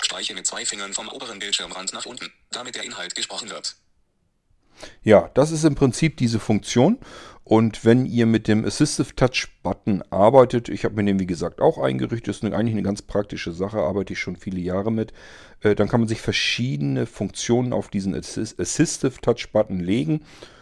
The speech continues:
Speaker 2: Ja, ich hab den bei mir so konfiguriert, dass wenn ich ihn gedrückt halte, kann ich VoiceOver an- und ausschalten. Wenn ich ihn kurz antippe,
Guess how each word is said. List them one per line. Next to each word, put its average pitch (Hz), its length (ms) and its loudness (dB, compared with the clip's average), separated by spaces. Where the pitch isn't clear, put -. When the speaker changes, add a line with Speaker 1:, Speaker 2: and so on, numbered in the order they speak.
Speaker 2:
Ja, 87 220 2
ich 92 120 -2
hab - 180 -2
den 113 220 4
bei 101 140 4
mir 117 220 2
so 120 160 4
konfiguriert, 104 920 0
dass 98 180 -4
wenn 98 100 -2
ich 98 100 -4
ihn 98 120 -4
gedrückt 87 320 -4
halte, 95 240 0
kann 95 160 -4
ich 90 120 -10
VoiceOver 92 680 0
an- 90 160 -6
und 82 100 -8
ausschalten. 95 680 0
Wenn 101 160 -2
ich 92 120 -6
ihn 90 140 -4
kurz 113 300 -2
antippe, 95 520 -2